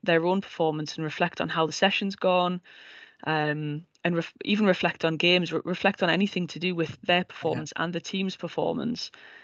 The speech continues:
Speaker 1: That's gonna help you to know, actually, have they identified things that they could be doing better? Have they identified times or periods in that activity or game when they've performed really well? Um, it might be that when they're reflecting, they're saying,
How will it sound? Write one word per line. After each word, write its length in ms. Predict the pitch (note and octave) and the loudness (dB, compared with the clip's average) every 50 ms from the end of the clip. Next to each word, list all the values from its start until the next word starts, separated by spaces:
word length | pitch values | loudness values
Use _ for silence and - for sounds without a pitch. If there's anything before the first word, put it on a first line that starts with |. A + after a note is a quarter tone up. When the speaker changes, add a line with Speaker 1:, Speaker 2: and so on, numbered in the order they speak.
| - _ | -8 _
Speaker 1:
That's 200 | - F#3 F#3 - | 2 2 2 2
gonna 160 | - G#3 G3+ F#3 | 2 0 2 2
help 300 | F3+ F#3+ F3 E3+ - - | 2 2 0 0 -2 -6
you 80 | F3+ | -8
to 160 | - - - | -6 -6 -4
know, 380 | E3+ E3 D#3+ D#3 D#3 D#3 D#3 D3+ - - - _ _ _ _ - | -4 -2 0 2 2 0 0 -2 -6 -14 -20 _ _ _ _ -2
actually, 300 | - F#3 - - E3+ F3 | -2 -2 -2 -4 -8 -6
have 200 | E3 F3 F3 - | -4 -4 -2 0
they 100 | F3+ F3 | 2 4
identified 800 | E3 D#3+ D#3+ - E3+ E3+ - - - - E3 D#3 D#3+ D#3 D#3 D#3+ - - _ _ _ _ _ _ _ - | 4 4 4 2 0 -2 -2 -6 -8 -6 -4 -2 -2 -4 -4 -6 -10 -18 _ _ _ _ _ _ _ -4
things 240 | - F#3 E3+ E3+ D#3 | -4 -4 -4 -4 -4
that 120 | - E3 E3+ | -4 -4 -4
they 100 | E3+ D#3+ | -4 -6
could 220 | - - F3 - | -8 -12 -12 -12
be 80 | - E3 | -10 -8
doing 240 | C#3+ D#3 D#3+ D#3 | -6 -6 -6 -2
better? 180 | D3+ D#3+ D#3 - | -2 -2 -2 -2
Have 240 | - - - F3+ E3 | -4 -4 -4 -4 0
they 80 | - | 2
identified 640 | F3 E3 E3 - E3 - - - - D#3+ E3 D#3+ - | 0 2 2 0 -2 -2 -4 -4 -2 -2 -2 -2 -4
times 360 | - F3+ D#3+ D#3 D#3+ D#3 - | -6 -4 -4 -4 -4 -6 -8
or 60 | D3+ | -8
periods 500 | C#3+ - - E3+ E3 D#3+ D#3+ D#3 D3 - | -8 -8 -6 -6 -4 -4 -4 -4 -6 -6
in 120 | D#3 D3+ D3+ | -8 -4 -2
that 200 | D3 D3 - - _ - - - - _ - | -2 -2 -2 -4 _ -20 -20 -20 -20 _ -14
activity 480 | - - - - F#3 D#3+ D3+ - - | -14 -12 -4 -2 -2 -2 0 2 2
or 80 | D#3 D#3 | 0 2
game 280 | D3 - D#3 D#3+ D#3 D#3 | 4 6 6 6 6 6
when 140 | D3+ D3 | 2 0
they've 200 | D3 D3 C#3+ - | 0 0 -2 -4
performed 520 | - - F3 - - - D3+ D3+ D3+ D3 D3 | -6 -8 -8 -2 0 2 2 2 2 0 -2
really 240 | D3+ D3+ D3+ D3+ D3 | -2 -2 0 0 2
well? 440 | D3+ D3+ D3 D3 - - C#3+ C#3+ - - - - - - - _ - | 4 4 4 4 2 0 -2 -6 -10 -16 -20 -20 -20 -20 -20 _ 0
Um, 560 | - D3+ D3 C#3+ C#3+ C#3+ C#3+ D3 C#3+ C#3 C#3+ - _ _ _ | 4 4 6 6 4 4 2 0 -4 -6 -6 -8 _ _ _
it 140 | - - F3 | 2 2 6
might 200 | F3 F#3+ G3+ A#3 | 6 6 4 6
be 100 | - G#3 | 4 4
that 160 | F#3 F3 E3 | 4 6 6
when 140 | E3 E3+ F3 | 6 4 4
they're 100 | E3+ D#3+ | 4 2
reflecting, 540 | D#3 D#3+ - - G3 F#3+ - - - D#3 D#3+ | 2 0 0 0 -2 -2 -2 -4 -8 -6 -4
they're 100 | D#3 D3+ | -4 -4
saying, 520 | D3 - - D#3+ D3+ D3+ D3 D3 D3 D3 | -4 -4 -2 0 0 2 0 -2 -4 -8